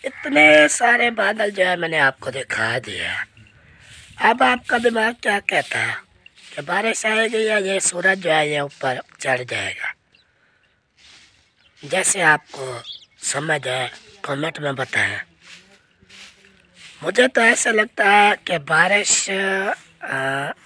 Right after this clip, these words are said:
नहीं आएगी, क्योंकि ये बादल तो बहुत सारे हैं,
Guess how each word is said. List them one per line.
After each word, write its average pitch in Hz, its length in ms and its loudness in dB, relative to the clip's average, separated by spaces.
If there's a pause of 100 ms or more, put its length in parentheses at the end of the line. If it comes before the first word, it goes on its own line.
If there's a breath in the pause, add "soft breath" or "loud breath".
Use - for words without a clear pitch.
(180)
नहीं 151 300 2
आएगी, 107 380 -2 (1160 soft breath)
क्योंकि - 260 -6
ये 190 200 2
बादल 190 400 0
तो 202 140 -2
बहुत 196 300 0
सारे 120 300 -2
हैं, 110 240 -8